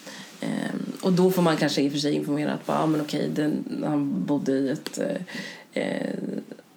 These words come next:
ett område som", alltså, han såg sig själv som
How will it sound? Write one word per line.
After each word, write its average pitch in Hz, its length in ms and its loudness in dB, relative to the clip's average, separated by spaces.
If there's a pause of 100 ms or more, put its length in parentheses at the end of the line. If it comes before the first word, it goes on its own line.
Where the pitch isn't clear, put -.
(440)
ett 170 200 -4 (180)
område 139 600 2
som", 120 440 -2 (640)
alltså, 175 180 2
han 165 200 6
såg - 180 2
sig - 140 -4
själv - 200 -2
som - 340 -2